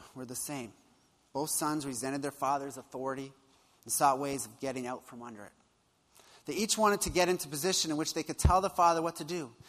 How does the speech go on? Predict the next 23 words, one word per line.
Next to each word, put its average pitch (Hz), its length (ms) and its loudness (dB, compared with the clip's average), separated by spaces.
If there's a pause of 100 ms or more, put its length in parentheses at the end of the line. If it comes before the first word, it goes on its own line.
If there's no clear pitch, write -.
(120)
Each 214 220 -2
one, 214 140 4
in 190 100 2
other 180 160 4
words, 165 260 0
rebelled, 165 540 4 (220)
but 165 100 4
one 190 280 6
did 202 180 2
so 190 180 2
by 165 160 4
being 170 300 -2
very 202 400 4
bad 175 480 8 (280)
and 147 140 -8
the 147 160 -6
other 160 260 0
by 131 200 -4
being 131 340 -10
very 123 240 -8
good. 123 380 -18 (3000)
And 156 160 -4
yet, 196 320 2